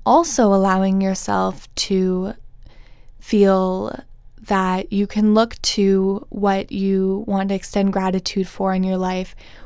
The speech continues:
what the positives are in your life, and acknowledging that both can exist,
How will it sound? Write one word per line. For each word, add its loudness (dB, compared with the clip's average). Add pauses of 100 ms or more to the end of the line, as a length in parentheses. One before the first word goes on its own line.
what 4
the -2
positives 2
are 0
in 2
your 0
life, -2 (760)
and 6
acknowledging 4
that 0
both 4 (100)
can 4
exist, 0